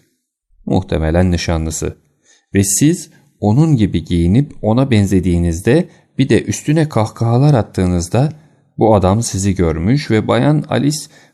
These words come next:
Rucastle'ın mutlu olduğuna, artık kendisini görmek istemediğine ikna olmuş olmalı. Köpek ise adamla kızın irtibata geçmesini engellemek için geceleri serbest bırakılıyordu.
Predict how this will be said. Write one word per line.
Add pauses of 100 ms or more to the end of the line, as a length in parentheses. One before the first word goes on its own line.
Rucastle'ın
mutlu
olduğuna, (240)
artık
kendisini
görmek
istemediğine (260)
ikna
olmuş
olmalı. (640)
Köpek
ise (320)
adamla
kızın
irtibata
geçmesini
engellemek
için (260)
geceleri
serbest
bırakılıyordu.